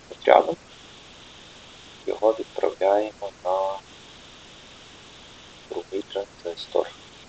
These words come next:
Також заводимо на базу. Так,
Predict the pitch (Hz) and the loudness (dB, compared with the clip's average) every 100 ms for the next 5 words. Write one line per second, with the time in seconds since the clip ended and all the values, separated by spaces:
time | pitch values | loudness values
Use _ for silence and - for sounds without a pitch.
0 | - - - - 1077 1077 - - - - | -2 -2 0 -2 0 0 -2 -18 -20 -20
1 | - - - 50 - - - - - 50 | -14 -6 -2 -2 -4 -12 -20 -20 -2 0
2 | 50 - - - - 50 - - - - | 0 -4 -12 -20 -12 -8 -4 2 2 2
3 | - - - - - - - - - - | -4 -6 -16 -20 -20 -20 -20 -20 -20 -20
4 | - - - 539 - - - - - - | -20 -12 -12 -12 -16 -20 -16 -14 -12 -12
5 | - - - - - - 92 80 | -14 -18 -20 -20 -8 2 4 4